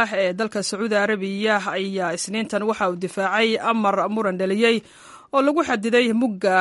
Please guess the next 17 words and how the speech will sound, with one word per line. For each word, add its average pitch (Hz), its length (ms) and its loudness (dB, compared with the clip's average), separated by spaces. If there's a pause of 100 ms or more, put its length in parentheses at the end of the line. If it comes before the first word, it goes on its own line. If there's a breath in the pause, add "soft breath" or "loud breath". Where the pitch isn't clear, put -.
(120)
dhawaaqa 202 440 4
sameecadaha 196 600 -2
masaajidda, 202 640 -2
isagoo 196 440 -4
sheegay 214 300 0 (140)
in 247 160 -4
uu 214 100 -2
ka 277 140 -6
dhashay 214 400 -2
cabasho 185 320 -2
ka 220 140 -6
timid 185 340 -8
shacabka 180 420 -4
dalkaasi. 175 540 -6 (480)
Wasaaradda 185 580 -2 (140)
arrimaha 185 420 -4
diinta 214 460 0